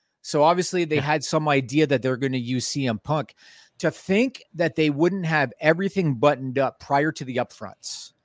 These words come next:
Speaker 1: when Warner Brothers Discovery is your biggest partner, they're your biggest moneymaker. You told them he's gonna be there. I, I heard a report, Sean, that they, they initially had graphics of Punk for the upfronts. Did you hear about that? That they had his image for a
Speaker 2: Yes, they
Speaker 1: graphic?
Speaker 2: did.
Speaker 1: Okay.
Speaker 2: They did.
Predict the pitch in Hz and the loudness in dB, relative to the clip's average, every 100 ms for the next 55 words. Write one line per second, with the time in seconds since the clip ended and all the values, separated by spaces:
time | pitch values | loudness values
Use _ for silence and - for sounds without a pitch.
0 | _ _ _ _ 127 147 151 147 147 160 | _ _ _ _ -2 0 0 0 -6 -8
1 | 127 165 160 151 147 143 - 143 139 123 | -2 0 4 4 2 -4 0 2 2 0
2 | 107 143 147 - 139 127 123 127 123 120 | 0 0 0 -4 -2 -2 -2 -6 -6 -8
3 | _ - 107 110 120 151 143 131 135 131 | _ -12 -10 -2 0 0 -2 -4 -4 -2
4 | 123 120 117 127 117 113 _ _ _ _ | -2 -4 -4 -6 -6 -6 _ _ _ _
5 | _ 131 131 - 175 175 170 165 143 165 | _ -8 -8 -4 0 2 2 -2 -4 -2
6 | 147 123 147 143 139 139 139 139 135 131 | -4 -2 -4 -2 0 2 2 0 0 0
7 | 135 127 131 160 151 147 151 139 - 139 | 0 0 -2 -4 -4 -6 -4 -6 -4 -4
8 | 139 123 - 127 131 117 131 127 135 135 | -2 -4 -2 -2 -2 -4 -2 -2 -4 -6
9 | 139 139 127 113 117 127 143 156 147 - | -4 -2 -2 -2 0 0 0 -4 -4 -6
10 | 143 143 _ - 131 139 - 156 160 - | -6 -6 _ -12 -4 -6 -4 -8 -8 -10
11 | - 123 131 147 147 147 143 120 120 127 | -12 -8 -4 -2 -2 0 0 0 -2 -2
12 | 120 120 135 127 131 107 127 135 160 156 | -2 -6 -6 -6 -8 -2 2 2 0 -6
13 | - _ - - 147 151 113 69 | -16 _ -20 -12 -2 0 0 -4